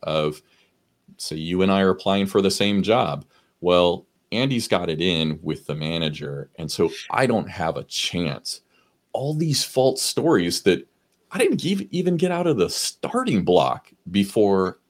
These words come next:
I had set myself out of contention for the position. And so it, <laughs> it just, it holds you back not only there, but in your family life. I mean, it's pervasive. And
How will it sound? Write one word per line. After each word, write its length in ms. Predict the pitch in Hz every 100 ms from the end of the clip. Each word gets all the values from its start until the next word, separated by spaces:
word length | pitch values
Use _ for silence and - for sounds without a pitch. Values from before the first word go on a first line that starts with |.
| _
I 120 | -
had 200 | 101 95
set 220 | - -
myself 640 | - 90 - 85 80 - - _ _ _ _ -
out 220 | 101 98
of 100 | 95
contention 680 | - 80 - 92 - 82 78
for 320 | - 101 104
the 100 | 95
position. 600 | - 76 73 - - 95 _ _ _ _ - - _ _
And 140 | 95 90
so 600 | - 90 87 87 85 - -
it, 300 | 135 - 120 -
<laughs> 80 | -
it 140 | 170
just, 380 | 139 - 135 - - - - _ _
it 180 | 104 107
holds 320 | - 117 113
you 100 | 107
back 380 | 101 95 98 -
not 200 | 90 90
only 260 | 87 82 76 -
there, 280 | 104 113 123 -
but 160 | - 87
in 160 | 85 82
your 120 | 76
family 500 | - 104 107 113 113
life. 360 | 107 107 101 - 87
I 40 |
mean, 300 | 90 87 80
it's 260 | 101 110 - _ _
pervasive. 840 | - 90 80 78 82 - 71 - _ _ _ _ _ _
And 560 | 92 90 87 87 80